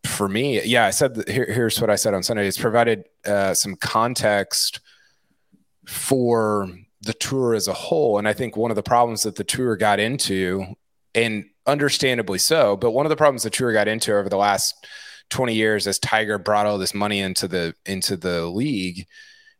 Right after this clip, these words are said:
is they <laughs> tried to, um, expand and keep, uh, having more and more and more and more events because that's what their members want them to do, right? And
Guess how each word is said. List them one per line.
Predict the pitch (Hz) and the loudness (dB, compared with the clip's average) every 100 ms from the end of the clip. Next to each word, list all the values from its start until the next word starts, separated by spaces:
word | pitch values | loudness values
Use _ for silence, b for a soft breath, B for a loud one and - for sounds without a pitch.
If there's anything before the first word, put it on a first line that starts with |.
| _ | _
is | 113 113 123 | -4 -2 -2
they | 113 | -2
<laughs> | |
tried | - 160 151 131 | 2 2 2 0
to, | 127 110 110 95 - b b b b _ - | 0 0 0 -4 -10 b b b b _ -4
um, | 104 110 101 92 87 80 - | 0 2 2 -2 -6 -12 -10
expand | 98 - - 123 117 113 98 | -2 -2 0 -2 0 0 -2
and | 92 | -6
keep, | - 135 120 107 95 - | -6 -4 -4 -6 -8 -2
uh, | 101 95 90 87 | 0 2 2 0
having | 110 101 98 92 | 0 0 -2 -2
more | 101 131 127 | 0 2 2
and | 110 | 0
more | 107 120 110 | 0 0 0
and | 104 | 0
more | 110 110 | 0 0
and | 101 | 0
more | 101 101 | 0 0
events | 87 139 113 90 - - - _ _ _ 92 | 2 0 0 -4 0 0 -2 _ _ _ -10
because | 107 - 107 104 | -4 2 2 2
that's | 107 107 | -2 -2
what | 113 - | -4 -2
their | 104 | -2
members | 104 107 104 - | -2 -2 -4 0
want | 151 - | -2 -2
them | 82 | -8
to | 82 82 | -6 -6
do, | 69 78 - | -8 -10 -2
right? | 98 104 120 - 104 | 2 2 0 -4 -2
And | 107 107 107 101 | 0 2 0 -4